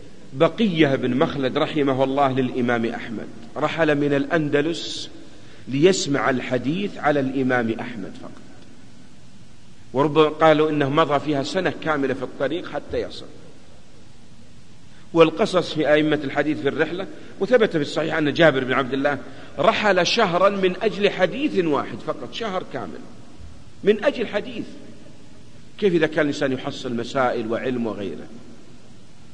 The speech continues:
فتصبح الآن العلم لا بد فيه من الصبر، والعمل لا بد فيه من الصبر. كونك تستيقظ لصلاة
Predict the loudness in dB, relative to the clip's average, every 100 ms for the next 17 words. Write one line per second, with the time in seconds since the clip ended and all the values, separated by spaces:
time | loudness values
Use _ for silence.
0 | -14 -14 -14 -4 0 0 0 0 0 2
1 | 2 0 -2 -6 -2 4 4 6 4 4
2 | 4 4 4 2 2 4 4 4 4 2
3 | -2 -6 -6 -10 -12 -14 -14 -14 -14 -14
4 | -14 -8 4 6 8 6 6 2 0 -10
5 | -12 -12 -10 2 4 4 0 -2 -2 0
6 | 2 2 0 -2 -2 -2 -8 -12 -14 -14
7 | -14 -14 -14 -14 -14 -14 -14 -14 -14 -14
8 | -14 -8 2 4 4 2 0 2 2 2
9 | 0 0 2